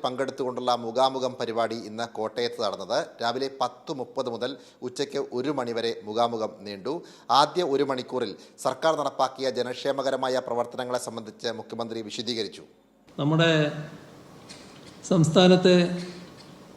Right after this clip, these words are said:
Speaker 2: വീട് സ്വപ്നമായി കണ്ട് ആ സ്വപ്നത്തോടെ മണ്ണടിഞ്ഞു പോയ ഒരുപാട് പേര്, അവർക്ക്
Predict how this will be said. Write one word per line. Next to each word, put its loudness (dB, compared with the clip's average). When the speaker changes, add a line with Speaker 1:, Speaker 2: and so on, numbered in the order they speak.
Speaker 2:
വീട് 12
സ്വപ്നമായി 10
കണ്ട് 10
ആ 10
സ്വപ്നത്തോടെ 10
മണ്ണടിഞ്ഞു 12
പോയ 10
ഒരുപാട് 10
പേര്, 2
അവർക്ക് 8